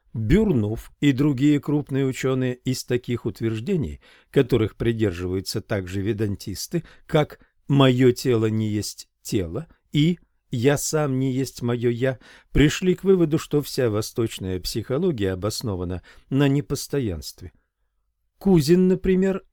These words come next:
читая лекции по этому предмету,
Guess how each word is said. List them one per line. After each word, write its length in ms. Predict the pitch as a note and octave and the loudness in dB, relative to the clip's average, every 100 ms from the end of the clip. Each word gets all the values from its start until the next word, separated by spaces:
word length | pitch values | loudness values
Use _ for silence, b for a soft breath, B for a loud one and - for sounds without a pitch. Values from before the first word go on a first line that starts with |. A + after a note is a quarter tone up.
| _ | _
читая 640 | - E3 D#3+ G3+ D#3+ A#2+ - | 0 0 2 0 2 0 -2
лекции 720 | B2 C3 - - G#2+ F#2 - _ | 0 0 -2 -6 -2 -2 -6 _
по 80 | - | -2
этому 460 | A2 G2+ - G#2 G#2 | 0 0 -4 -6 -4
предмету, 640 | C#3 E3 G#3+ G3+ - D2+ | -2 0 -2 -2 -8 -14